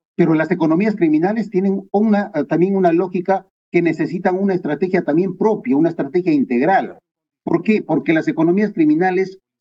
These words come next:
para que puedan desarrollarse, convocan a mucha mano de obra, especialmente rural. Entre la eco-, entre la minería ilegal y el narcotráfico,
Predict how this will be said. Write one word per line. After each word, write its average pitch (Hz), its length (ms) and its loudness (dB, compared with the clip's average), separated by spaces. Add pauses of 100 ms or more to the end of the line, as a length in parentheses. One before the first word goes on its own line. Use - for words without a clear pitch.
(140)
para 160 240 0
que 143 100 -2
puedan 190 320 0
desarrollarse, 156 880 0 (300)
convocan 196 680 0
a 156 120 0
mucha 196 340 -2
mano 175 320 0
de 139 160 0
obra, 165 440 2
especialmente 165 760 0
rural. 95 300 -2 (460)
Entre 165 460 0
la 151 200 2
eco-, 147 240 -6
entre 143 420 2
la 139 100 4
minería 147 400 2
ilegal 143 420 2
y 117 80 0
el 120 60 2
narcotráfico, 123 880 -4